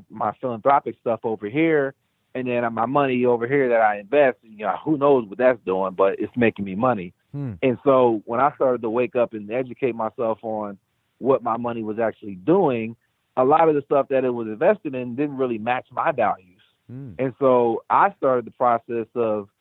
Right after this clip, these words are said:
Speaker 1: taking that money that was invested in things that I didn't really understand or wasn't aligned with who I was, started putting it into more meaningful investments that I could understand what it was doing. I could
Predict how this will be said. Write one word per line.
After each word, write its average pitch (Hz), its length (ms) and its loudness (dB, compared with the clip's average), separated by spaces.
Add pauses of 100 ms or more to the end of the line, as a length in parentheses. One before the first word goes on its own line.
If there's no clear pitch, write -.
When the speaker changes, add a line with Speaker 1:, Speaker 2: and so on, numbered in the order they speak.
(560)
Speaker 1:
taking 156 580 -2
that 131 220 4
money 139 360 -2
that 123 140 4
was 113 160 -2
invested 123 440 -2
in 120 100 -10
things 135 300 -8
that 117 80 -2
I 110 100 0
didn't 123 220 -10
really 113 240 -4
understand 131 580 -4
or 107 140 0
wasn't 110 420 0
aligned 113 420 2
with 107 140 -10
who 123 120 -4
I 127 120 4
was, 143 420 -2 (220)
started 135 380 2
putting 143 400 2
it 117 160 2
into 127 240 -4
more 120 240 0
meaningful 131 680 -2
investments 113 680 0
that 113 280 2 (420)
I 139 160 4
could 127 300 -2
understand 127 640 -8
what 117 120 -2
it 110 100 -4
was 107 160 -8
doing. 139 300 -2
I 117 120 -2
could 101 180 -14